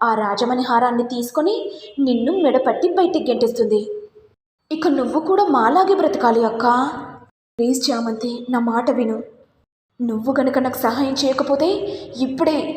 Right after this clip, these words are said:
ఈ క్షణమే నీ కళ్ళ ముంగట్నే నేను చనిపోతాను." "ఏంటక్క అలా మాట్లాడుతున్నావు?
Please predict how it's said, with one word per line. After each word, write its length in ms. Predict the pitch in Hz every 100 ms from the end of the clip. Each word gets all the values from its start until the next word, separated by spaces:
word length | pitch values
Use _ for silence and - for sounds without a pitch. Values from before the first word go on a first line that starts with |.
| -
ఈ 100 | 269
క్షణమే 420 | 294 392 294 311 254 - - -
నీ 240 | 262 262 262
కళ్ళ 280 | 247 269 311
ముంగట్నే 600 | 285 294 277 277 240 -
నేను 160 | 262
చనిపోతాను." 560 | 254 247 247 269 240 220 220 - - - _ _ _ _ _ 254
"ఏంటక్క 460 | 247 311 349 330
అలా 180 | 247 254
మాట్లాడుతున్నావు? 720 | 254 247 240 233 220 226 226